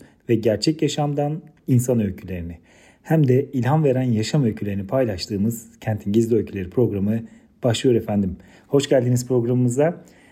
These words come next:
Her programda öykülerin kahramanlarını konuk ediyoruz. Yaşam öykülerinin kahramanı olmuş özel hikayeleri konuk ediyoruz. Bu hikayeleri bizzat hikayelerimizin kahramanları kendileri paylaşıyorlar programımızda.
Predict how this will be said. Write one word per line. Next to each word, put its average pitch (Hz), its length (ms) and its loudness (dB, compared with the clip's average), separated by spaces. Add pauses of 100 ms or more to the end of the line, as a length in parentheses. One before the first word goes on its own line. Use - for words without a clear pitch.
(140)
Her 139 200 0
programda 147 760 2 (380)
öykülerin 151 480 2
kahramanlarını 147 720 2
konuk 120 300 0
ediyoruz. 104 480 -6
Yaşam 127 300 2
öykülerinin 120 400 -2
kahramanı 123 580 -2
olmuş 120 320 0
özel 131 420 0
hikayeleri 117 600 -2
konuk 101 280 -6
ediyoruz. 101 600 -6
Bu 123 100 4
hikayeleri 120 600 -2
bizzat 139 420 0
hikayelerimizin 123 800 -2
kahramanları 117 760 -2
kendileri 117 420 -2
paylaşıyorlar 101 680 -8
programımızda. 107 720 -4